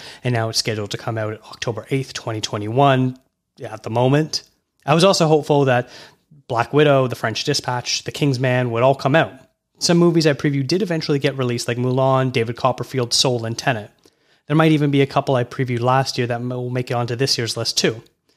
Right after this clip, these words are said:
Joining me on this very futile task is Paulo Bautista, who you might remember from episode one hundred, Oscar's Death Race interview.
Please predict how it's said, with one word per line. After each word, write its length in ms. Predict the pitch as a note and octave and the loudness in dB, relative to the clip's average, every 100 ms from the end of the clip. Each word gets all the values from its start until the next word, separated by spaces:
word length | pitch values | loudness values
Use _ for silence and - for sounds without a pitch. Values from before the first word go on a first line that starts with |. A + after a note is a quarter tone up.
| _ _ - | _ _ 0
Joining 320 | E3 F#3 F3 | 4 6 6
me 80 | D#3 | 4
on 100 | C#3 | 2
this 160 | C3+ | 0
very 540 | C3+ D#3 A#3+ C3+ A2+ G#2 | 2 4 4 4 0 -8
futile 520 | - A#2 - A2+ G#2+ | -8 -8 -4 -6 -6
task 480 | - A2+ A#2 - - - - | -4 -2 -2 -4 -6 -16 -6
is 100 | B2 | -4
Paulo 280 | - D#3 D#3+ | 0 2 2
Bautista, 640 | D3 C#3+ - C#3+ - A2+ - - - | 2 0 0 -2 -4 -6 -8 -18 -4
who 80 | C3+ | 2
you 60 | |
might 200 | C#3 F3+ | 4 4
remember 320 | F#3+ E3 C#3+ C#3+ | 4 4 2 2
from 180 | C#3+ | -2
episode 340 | A#2+ - - B2 | -2 -4 -4 -2
one 220 | A#2+ A#2+ | 0 0
hundred, 380 | D#3+ D3+ G#2 - _ | 0 0 -2 -10 _
Oscar's 340 | C#3+ D3 D3+ C3 | 0 2 0 2
Death 240 | C3+ - | 0 0
Race 160 | B2+ A#2+ | -2 -2
interview. 400 | C#3+ A#2+ G#2 | -2 -4 -8